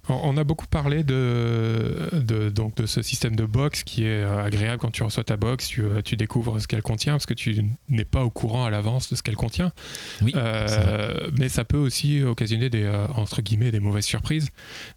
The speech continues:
Speaker 1: euh, si tu possèdes déjà le jeu. Est-ce que vous avez déjà eu des, euh, des plaintes à ce niveau-là, des joueurs qui étaient pas contents de recevoir quelque chose qu'ils possédaient déjà ? Euh, je pense à la boîte normale, mais plus spécifiquement à la boîte de joueurs,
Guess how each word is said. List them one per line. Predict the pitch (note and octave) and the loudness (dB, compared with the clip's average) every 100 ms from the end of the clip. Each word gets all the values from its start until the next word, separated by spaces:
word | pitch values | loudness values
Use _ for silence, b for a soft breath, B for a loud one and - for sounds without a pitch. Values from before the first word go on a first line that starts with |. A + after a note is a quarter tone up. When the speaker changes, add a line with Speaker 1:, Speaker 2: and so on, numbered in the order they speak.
| - | -4
Speaker 1:
euh, | G#2 | -2
si | F#2+ A#2 | -2 -2
tu | A#2+ | -2
possèdes | G#2+ A#2 B2+ | 0 0 -2
déjà | A#2+ A2 A2+ | -2 0 0
le | |
jeu. | G#2+ A2+ A2 _ - - - | 0 -2 -4 _ -20 -10 -4
Est-ce | B2 | -2
que | - | 0
vous | A2+ | 0
avez | A2+ A2+ | 0 0
déjà | A2+ A2 | 0 0
eu | B2 | 0
des, | A#2 A2 | 0 0
euh, | G#2 G#2 | 0 0
des | G2+ A2 | 0 -2
plaintes | B2 B2+ C#3+ | -2 0 -2
à | |
ce | A2+ | -2
niveau-là, | A2 G#2+ G#2+ C#3 | 0 2 2 0
des | B2 | 0
joueurs | G#2 A2 A2+ | 0 0 -2
qui | A#2 | -4
étaient | A2+ | -4
pas | A2 | -4
contents | - G#2+ A#2 A#2 | -2 -2 0 -2
de | |
recevoir | G#2 G#2 G#2+ G#2+ | -2 -2 0 0
quelque | - A2+ | 0 -2
chose | A#2 - | -2 -2
qu'ils | A#2+ | -2
possédaient | - G#2+ A2 A2+ | -2 -2 0 0
déjà ? | A2 A2+ D3+ - B B B B - C3+ | 2 2 0 -4 B B B B -6 0
Euh, | G#2 G2+ G#2 A2 | 2 2 2 2
je | A2 | 0
pense | - A2 - | 0 -2 0
à | A2 | 0
la | |
boîte | A2 A2 A#2+ | 0 0 0
normale, | A2 A#2+ C#3 | 0 0 2
mais | A2+ G#2 - _ - | 2 0 -4 _ -4
plus | C#3+ | -2
spécifiquement | - A2+ - - - A#2+ A#2+ | -2 -2 -2 -4 0 0 2
à | |
la | G#2+ | 0
boîte | G#2 A#2 - | 0 -2 -2
de | B2 G#2+ | 0 0
joueurs, | A2 A2 C3 C#3 - | 2 2 2 0 -4